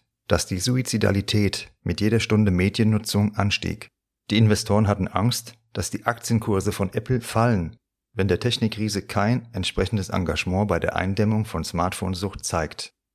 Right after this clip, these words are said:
Darauf ist es zurückzuführen, dass du jede Woche, sofern du ein iPhone hast, eine Statistik deiner iPhone-Nutzung erhältst. Du kannst also jede Woche ablesen,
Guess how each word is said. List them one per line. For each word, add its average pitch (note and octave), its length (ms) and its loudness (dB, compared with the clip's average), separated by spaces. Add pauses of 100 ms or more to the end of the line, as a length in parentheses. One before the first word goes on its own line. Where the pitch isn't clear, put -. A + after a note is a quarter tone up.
(140)
Darauf A2+ 360 2
ist A#2 200 -4
es - 100 -6
zurückzuführen, G#2 800 -2
dass - 160 -2
du - 80 -4
jede A2+ 300 2
Woche, G#2 500 0
sofern - 320 -4
du E2+ 80 -4
ein F2 80 0
iPhone G2+ 320 0
hast, G#2 380 0
eine B2+ 300 4
Statistik A2+ 580 0
deiner G2+ 340 2
iPhone-Nutzung G#2 640 0
erhältst. F#2 500 0 (400)
Du - 80 -2
kannst A2+ 280 4
also G#2 160 4
jede G#2+ 240 2
Woche G2+ 240 0
ablesen, F#2+ 560 0